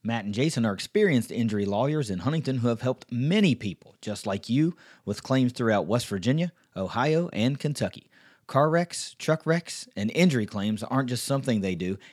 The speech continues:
it's what they do. Find them at three oh four car wreck dot com. Five things.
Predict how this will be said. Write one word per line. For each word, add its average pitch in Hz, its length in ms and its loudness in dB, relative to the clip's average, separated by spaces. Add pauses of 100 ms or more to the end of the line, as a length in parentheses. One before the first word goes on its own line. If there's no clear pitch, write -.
(100)
it's 147 280 0
what 104 420 0
they 107 200 2
do. 85 360 -2 (240)
Find 120 340 -2
them 135 160 0
at 90 140 -4
three 131 220 0
oh 123 80 0
four 104 220 -4
car 135 240 2
wreck 165 280 -6 (160)
dot 90 260 -8
com. - 180 -14 (1120)
Five 175 260 4
things. 127 440 -2